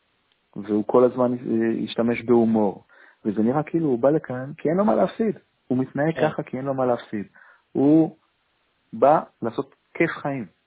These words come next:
Speaker 1: הוא פשוט נהנה, וכשאתה נהנה, ואתה בא בגישה כזאת, וה-, זה נראה כאילו הוא השחקן היחיד שמשחק בלי לחץ. כאילו לא היה עליו שום לחץ, הוא בא, נותן את המספרים שלו וזה. וזה הבדל מהותי, כי השחקנים האחרים נדבקו בזה.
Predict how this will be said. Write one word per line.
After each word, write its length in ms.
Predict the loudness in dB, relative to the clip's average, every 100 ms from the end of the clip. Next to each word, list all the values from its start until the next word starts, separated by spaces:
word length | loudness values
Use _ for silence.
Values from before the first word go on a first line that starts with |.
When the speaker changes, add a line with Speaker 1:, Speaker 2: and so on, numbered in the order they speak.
| -14
Speaker 1:
הוא 120 | -10
פשוט 300 | -6 -4 -2
נהנה, 440 | -2 -2 0 -2 -2
וכשאתה 220 | -4 -4
נהנה, 440 | -2 -2 -2 -2 -4
ואתה 160 | -4
בא 100 | -2
בגישה 320 | -2 -2 -4
כזאת, 380 | -4 -6 -4 -4
וה-, 240 | -4 -6 -8 -12 -20 -20 _ _
זה 80 | -2
נראה 180 | 2 2
כאילו 240 | 2 0
הוא 80 | 0
השחקן 360 | -2 -4 -2 -2
היחיד 320 | -2 -4 -6
שמשחק 360 | -8 -6 -6
בלי 160 | 0 2
לחץ. 320 | 2 -2 -8 -18 _ _ _ -20 _ _ _ _ _
כאילו 300 | 0 2 4
לא 80 | 4
היה 120 | 4
עליו 140 | 2 0
שום 240 | -4 -6
לחץ, 240 | -8 -8 -12
הוא 100 | -8
בא, 200 | -6 -4
נותן 240 | -4 -8
את 60 | -8
המספרים 420 | -8 -10 -12 -12
שלו 180 | -12 -16
וזה. 160 | -16 -18 -20 _ _ _ -20 -20 -20 -20 _ -4
וזה 240 | 0 2
הבדל 180 | 4 4
מהותי, 380 | 2 2 0 -2
כי 120 | -2
השחקנים 440 | -10 -8 -2 0 0
האחרים 340 | -2 -2 -2
נדבקו 360 | -2 -6 -4 -2
בזה. 240 | -2 -4